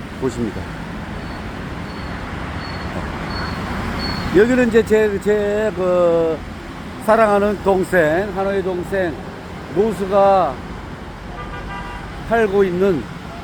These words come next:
분짜를 팔고 있는 그런 가게, 가게입니다. 여기는 이제 그 네, 네라 보이시나요? 네라,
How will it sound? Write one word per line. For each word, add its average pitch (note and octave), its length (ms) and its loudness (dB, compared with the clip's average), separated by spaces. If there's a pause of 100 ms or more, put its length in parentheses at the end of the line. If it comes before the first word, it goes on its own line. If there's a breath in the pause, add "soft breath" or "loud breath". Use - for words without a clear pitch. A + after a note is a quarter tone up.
(180)
분짜를 A3 460 2
팔고 F#3+ 340 2
있는 G3 180 2
그런 E3+ 220 0
가게, C#3+ 420 2 (440)
가게입니다. A#2+ 540 0 (460)
여기는 A3 360 4
이제 F#3+ 140 4
그 D#3 600 2 (2750)
네, F#3 160 6 (160)
네라 A3 800 6 (1600)
보이시나요? F#3+ 600 0 (1900)
네라, G#3 760 6